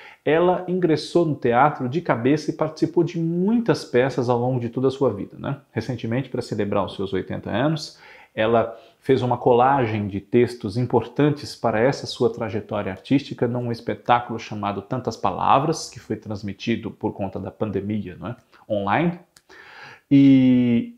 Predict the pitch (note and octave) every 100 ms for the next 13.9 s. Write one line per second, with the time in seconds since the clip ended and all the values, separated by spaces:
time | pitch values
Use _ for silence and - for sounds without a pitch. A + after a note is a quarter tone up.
0 | _ F3+ G#3 D#3+ B2 A#2 G#2 G2+ G#2 -
1 | - G2+ F#2+ B2 G#2+ G2 C#3+ A#2 A2 C3+
2 | F3+ E3+ C3 A2+ G#2+ - A#2 - C3+ D3
3 | A#2+ A2 C#3 C#3 G#2 A#2+ B2+ B2+ - -
4 | G#3 - A#2+ D#3 C3 F#2+ A2 D#3+ - _
5 | _ - - B2+ - C3 - C3 A#2+ A#2+
6 | A2+ A#2+ A#2 - A#2+ - A#2 B2+ - -
7 | - - - C3 B2 A#2 G#2 G#2 C#3 E3+
8 | - A2+ G#2+ G2+ G2+ - A2 G2+ G2 B2
9 | D3 - - - _ _ _ - C#3 C3+
10 | B2+ B2+ D3+ F3 F3 F3+ D3 C3+ C#3 F3+
11 | F#3+ B2 A#2+ C3+ C#3 C3+ - D#3 F#3+ E3
12 | - A#2 A2 G#2 A2 G2+ G2 G#2+ A2+ A2+
13 | G2 G2+ - A#2 G#2+ - - - _